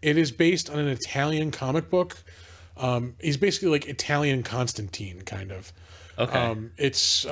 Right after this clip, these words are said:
Speaker 2: I
Speaker 1: Brandon
Speaker 2: remember hearing about it, but I never saw it.
Speaker 1: Yeah, Brandon Routh is the character. He's like a, like, a supernatural, like, investigator.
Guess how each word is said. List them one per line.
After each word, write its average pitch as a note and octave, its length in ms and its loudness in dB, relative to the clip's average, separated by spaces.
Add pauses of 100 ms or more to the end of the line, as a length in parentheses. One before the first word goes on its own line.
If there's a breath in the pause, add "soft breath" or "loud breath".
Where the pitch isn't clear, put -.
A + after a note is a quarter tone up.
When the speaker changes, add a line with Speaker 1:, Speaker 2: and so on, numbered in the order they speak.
(120)
Speaker 2:
I - 20 0
Speaker 1:
Brandon D3+ 300 4
Speaker 2:
remember C4 200 2
hearing D#3 480 0
about F2 240 2
it, E2+ 60 -2
but F#2+ 100 2
I G#2+ 60 4
never A#2+ 220 2
saw F2+ 400 -2
it. D#2+ 160 -6
Speaker 1:
Yeah, D3+ 260 4
Brandon D#3 360 2
Routh C3+ 440 4
is A#2+ 140 -4
the A2 80 -6
character. A2 400 0
He's A#2 200 0
like A#2+ 140 2
a, A2 200 0 (360 loud breath)
like, C#3+ 100 2
a C3+ 40 4
supernatural, C3 800 2
like, A#2+ 160 2
investigator. A2+ 800 0